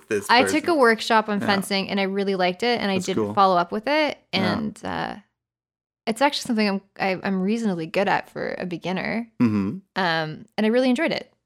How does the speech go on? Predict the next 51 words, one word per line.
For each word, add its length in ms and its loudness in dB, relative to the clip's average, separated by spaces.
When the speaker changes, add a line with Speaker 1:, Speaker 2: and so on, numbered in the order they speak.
Speaker 2:
And 140 4
I 40 6
like 120 2
the 80 -4
competitiveness 680 -2
of 120 -4
it. 100 -2
And 100 -2
I 40 -2
usually 320 -4
don't 140 -4
like 120 -6
competitive 420 -8
sports. 320 -6
I 60 4
Speaker 1:
Well, 80 8
Speaker 2:
like 60 8
Speaker 1:
that's 100 4
Speaker 2:
soccer, 460 8
Speaker 1:
interesting. 200 -2
Speaker 2:
but 380 2
I 100 -4
don't 120 -4
know, 100 -6
for 260 -4
a 40 -10
bunch 260 -4
of 40 -4
reasons, 220 -10
soccer 380 -6
isn't 220 -18
a 60 -12
great 200 -4
idea 200 -6
for 140 -18
me 100 -4
right 120 -2
now. 180 0
But, 180 6
um, 480 2
but 100 -2
yeah, 120 4
so 140 -4
I 20 0
wanna 120 -2
take 140 -6
up 140 -2
fencing. 200 0
Speaker 1:
Because 140 2
of 60 0
your, 240 2